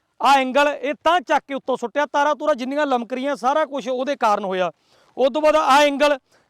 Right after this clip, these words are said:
ਜਿੱਥੇ ਵੀ ਕੋਈ ਡਿੱਗਿਆ, ਫਿਰ ਇਹ ਤੋਂ ਬਾਅਦ ਦੱਸਦੇ ਆ ਕਿ ਇੱਥੋਂ ਉਹ ਦਰਖਤ ਵੱਲ ਨੂੰ ਗਿਆ,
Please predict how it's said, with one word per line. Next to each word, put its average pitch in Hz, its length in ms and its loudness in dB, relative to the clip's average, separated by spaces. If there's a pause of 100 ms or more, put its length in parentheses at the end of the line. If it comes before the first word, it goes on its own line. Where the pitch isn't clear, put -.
ਜਿੱਥੇ 330 440 -2
ਵੀ 370 60 0
ਕੋਈ 339 140 -2
ਡਿੱਗਿਆ, 247 360 0
ਫਿਰ 262 140 -2
ਇਹ 254 200 -6
ਤੋਂ 302 200 -2
ਬਾਅਦ 285 220 2
ਦੱਸਦੇ 262 320 0
ਆ 285 160 0 (340)
ਕਿ 285 120 -2
ਇੱਥੋਂ 302 440 0 (260)
ਉਹ 285 160 4
ਦਰਖਤ 262 320 -2
ਵੱਲ 254 200 2
ਨੂੰ 208 120 -8
ਗਿਆ, 165 240 -4